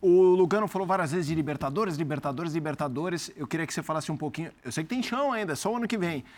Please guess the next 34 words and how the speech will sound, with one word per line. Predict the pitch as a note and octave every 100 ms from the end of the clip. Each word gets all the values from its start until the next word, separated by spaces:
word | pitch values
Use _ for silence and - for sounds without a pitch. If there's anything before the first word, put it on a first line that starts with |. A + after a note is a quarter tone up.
| - - _
Mas | D#3
como | - A#3+
é |
que | B3+
você | B3+ A3+
sente | G3+ A3+ G#3
essa | G#3 G3
evolução | F3+ F3+ F#3
no | F3
São | F3+ E3+
Paulo? | D3 B2+ A2+
São | G#2+ C3+
Paulo | D3+ D#3+
tem | - G3
as | G3+
suas | E3 C3
dificuldades | C3 C#3+ C3 B2
financeiras, | - B2+ A2+ - E3 F3+ F#3 F3+ F3 - - -
teve | D#3+ C#3
atrasos. | - E3 F3+ F3 C#3+ F#3 E3+ - - _ _ -
Você | - B3
que | -
tá | G#3
lá, | F3 - - C3+
vê | C3 D3 A#3+ G#3+ - - _
caminhar, | - F3 E3+ D#3+ F#3+ F3
não | D#3+ F#3+
só | - F3+
na | E3+
luta | D#3+ C#3
por | D3
títulos, | B2+ E3 D3+ D3
mas | C#3 D3+
numa | C#3 D3+ C#3